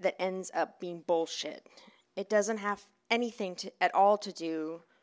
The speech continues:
with all of those statements like, "Oh, that happens to men too." I name an ab-, I name an abuse and I hear, "Oh, it happens to men too." That is not the equality we are struggling for.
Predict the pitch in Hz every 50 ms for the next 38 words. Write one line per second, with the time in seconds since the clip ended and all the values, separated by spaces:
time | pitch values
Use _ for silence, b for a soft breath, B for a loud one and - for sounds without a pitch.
0 | _ _ _ _ _ _ _ _ _ _ _ _ _ - 190 190 - - 185 175
1 | 170 175 170 175 170 170 - - - 190 170 135 170 170 160 - - 165 160 156
2 | - - - B B B B B B - 240 262 262 269 262 247 226 208 202 226
3 | 233 233 254 262 247 240 240 240 226 - - - 254 240 254 254 254 254 254 240
4 | - - 277 277 277 269 269 240 208 190 185 190 b b b b b b b b
5 | b b b b - 214 226 233 240 240 240 240 233 233 226 233 - - _ -
6 | 214 202 202 185 190 - _ _ _ _ _ _ _ - 208 220 233 226 226 214
7 | 214 208 202 196 - - 190 185 180 180 - 180 180 180 180 180 - - - 170
8 | 170 160 165 165 - 175 170 170 165 156 156 151 151 - _ _ _ _ - 208
9 | 214 214 208 208 208 202 196 - - 196 190 - - 220 208 208 196 190 185 185
10 | 180 - - 180 165 151 147 151 135 160 - _ _ _ _ 196 190 202 208 202
11 | 190 190 180 180 175 175 175 170 - 180 170 - - - 165 156 160 160 151 156
12 | 151 151 156 151 151 147 - - 147 147 143 151 147 151 147 - - 143 139 143
13 | 139 147 147